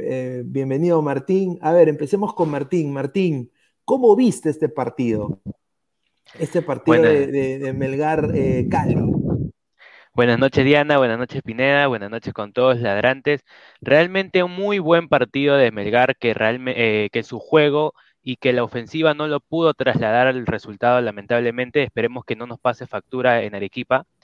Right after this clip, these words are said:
Speaker 2: Y realmente Iberico, uno de los principales protagonistas del partido, eh, desequilibrante,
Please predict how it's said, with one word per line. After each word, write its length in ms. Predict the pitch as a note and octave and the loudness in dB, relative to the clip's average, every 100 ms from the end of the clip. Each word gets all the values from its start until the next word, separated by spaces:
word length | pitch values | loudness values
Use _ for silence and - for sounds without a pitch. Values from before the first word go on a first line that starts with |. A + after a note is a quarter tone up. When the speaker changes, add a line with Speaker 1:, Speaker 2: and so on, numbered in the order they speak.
| _ - _ - | _ -20 _ -8
Speaker 2:
Y 540 | C#3+ D3 D3+ D#3 C#3+ - | -4 -2 0 -2 -2 0
realmente 600 | D#3 F#3 G#3 G3+ G#3 G3+ | 2 2 -2 0 2 2
Iberico, 600 | D#3+ D3+ E3 G3+ - G3 F3+ | 2 2 2 0 -2 0 0
uno 180 | F#3+ | -2
de 60 | F#3+ | -2
los 100 | F3 | -2
principales 480 | - C#3 - D#3+ E3 | -4 -10 -4 -2 -2
protagonistas 720 | D#3 C3 A#2+ A#2 D3+ - D3+ | -4 -2 -2 -4 -8 -6 -4
del 120 | C3+ | -2
partido, 600 | - A2+ - D#3+ E3 F#3 - _ _ _ | -2 -4 -4 -2 0 -2 -6 _ _ _
eh, 280 | C3 A#2+ A#2+ | -2 2 2
desequilibrante, 1000 | B2 - B2+ C3 C3 E3 F3+ D#3+ D#3+ - | 0 -4 -10 -4 0 2 2 0 0 -2